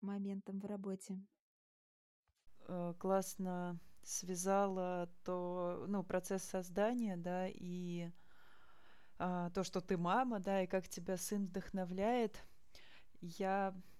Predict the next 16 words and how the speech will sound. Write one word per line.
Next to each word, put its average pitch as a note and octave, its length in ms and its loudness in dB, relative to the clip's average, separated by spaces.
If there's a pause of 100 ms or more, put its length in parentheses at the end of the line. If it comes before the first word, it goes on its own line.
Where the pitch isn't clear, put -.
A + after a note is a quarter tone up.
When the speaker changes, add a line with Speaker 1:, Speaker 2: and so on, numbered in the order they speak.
(140)
Speaker 2:
э, F3+ 260 -4
смотрела G3+ 540 4
твои F#3+ 220 4
<laughs> F#3 160 4
работы, G3+ 640 4
и F3 600 0
мне F3+ 680 0
очень F#3 320 2
нравятся F3 1300 0
герои, F#3 680 2
мне F3 160 0
кажется, F3 460 -2
они F3 180 0
какие-то F3 340 -6
супер F3+ 340 -6
универсальные. F3+ 840 0